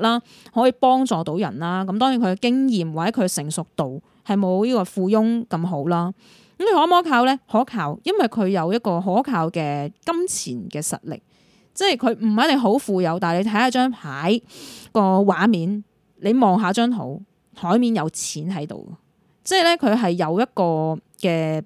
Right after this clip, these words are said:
呃，backup 嘅方法，佢可以 backup 到你。But 佢係咪真係好多呢？佢嘅成熟度唔夠，咁你自己諗下究竟咁樣 O 唔 O K？仲有一點就係呢，講緊 career prospect 啊，career prospect 嘅話呢，呢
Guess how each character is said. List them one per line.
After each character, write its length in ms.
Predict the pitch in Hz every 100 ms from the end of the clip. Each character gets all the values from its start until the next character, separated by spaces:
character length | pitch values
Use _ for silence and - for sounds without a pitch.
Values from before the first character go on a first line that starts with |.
| -
呃， 100 | 139 -
backup 320 | 214 - 202 _ _ _
嘅 140 | 175 156
方 220 | 175 170
法， 200 | 151 - _ - - -
佢 160 | 247
可 120 | 285 330
以 40 | -
backup 340 | 277 269 269 247
到 160 | 151 156
你。 280 | 143 131 220 _ _ _
But 160 | - 175 - - -
佢 100 | 233
係 40 |
咪 120 | 226
真 180 | 220 285
係 20 |
好 320 | 254 170 165 208
多 280 | 208 196
呢？ 220 | 190 185 - -
佢 100 | 214
嘅 100 | 233
成 160 | 202
熟 120 | 160 175
度 160 | 160
唔 180 | 143 131
夠， 240 | 139 120
咁 160 | - 254
你 60 | 247
自 140 | 196
己 120 | 220
諗 240 | 220 208 254
下 120 | 190 -
究 120 | 196
竟 140 | 196 208
咁 80 |
樣 80 | 185
O 180 | - 202
唔 160 | 147 147
O 120 | 156 -
K？ 300 | 160 135 - _ - - - _ _
仲 160 | - 294
有 80 | 359
一 40 | 494
點 180 | 277 381
就 100 | 302
係 220 | 233 196
呢， 200 | 262 277
講 240 | - 170 277
緊 300 | 185 233 262 - _ -
career 300 | 220 226 247
prospect 560 | - 247 - 156 -
啊， 120 | - - _ _ -
career 260 | 311 440 440
prospect 400 | 440 415 214 147
嘅 160 | 196 190
話 180 | 170 170
呢， 200 | 214 220
呢 400 | - _ -